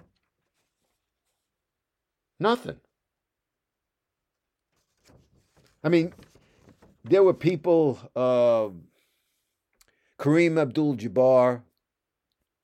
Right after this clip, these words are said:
of course, N B A legend, Hall of Famer, San Antonio's coach, Greg Popovich,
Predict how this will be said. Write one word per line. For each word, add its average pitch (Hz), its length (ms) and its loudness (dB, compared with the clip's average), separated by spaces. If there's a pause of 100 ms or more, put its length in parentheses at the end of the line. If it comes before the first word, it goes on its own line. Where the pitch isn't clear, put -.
(800)
of - 80 -20
course, - 600 -16 (320)
N 95 140 -12
B 87 220 -14
A 92 40 -10
legend, 90 380 -8
Hall 85 240 -10
of 80 100 -14
Famer, 98 440 -12 (320)
San 107 260 -10
Antonio's 92 560 -14
coach, - 540 -10 (180)
Greg 95 240 -10
Popovich, 101 600 -10